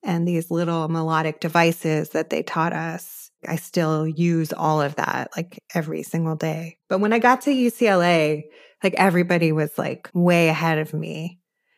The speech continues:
And they had gone to, like, proper composing school. And we were supposed to do these, like, sound alikes.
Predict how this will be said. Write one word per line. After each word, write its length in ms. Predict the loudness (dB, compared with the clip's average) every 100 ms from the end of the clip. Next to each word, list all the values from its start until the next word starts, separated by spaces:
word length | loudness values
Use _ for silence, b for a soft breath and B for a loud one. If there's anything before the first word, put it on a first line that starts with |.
| -6
And 120 | -2
they 60 | 0
had 160 | 0
gone 280 | 0 0 0
to, 120 | 0
like, 180 | -4 -4
proper 640 | -2 -2 0 -2 0 -2 -4
composing 500 | -6 0 2 4 2
school. 720 | 0 2 4 4 4 2 -2 -8 _
And 140 | 0 2
we 160 | 4
were 120 | 4 2
supposed 500 | 0 0 2 2 0
to 60 |
do 220 | 2 2 4
these, 240 | 2 0
like, 160 | -6 -4
sound 340 | 2 4 4
alikes. 600 | 2 -2 -6 -10 -14 -18